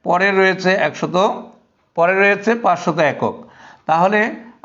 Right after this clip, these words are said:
আমাদের যে সূত্র, ফিফো পদ্ধতি, first in, first out, সেই হিসাবে আমাদেরকে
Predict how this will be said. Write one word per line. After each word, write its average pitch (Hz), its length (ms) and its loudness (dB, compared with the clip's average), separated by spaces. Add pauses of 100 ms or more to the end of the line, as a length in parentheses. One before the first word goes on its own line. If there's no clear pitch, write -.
আমাদের 180 320 0
যে 185 60 2 (100)
সূত্র, 180 260 -2 (920)
ফিফো 170 340 -2
পদ্ধতি, 185 340 0 (100)
first 160 300 -2
in, 165 60 -6 (100)
first 147 240 -2 (100)
out, 202 180 0 (420)
সেই 165 240 -2
হিসাবে 196 300 2 (580)
আমাদেরকে 170 340 0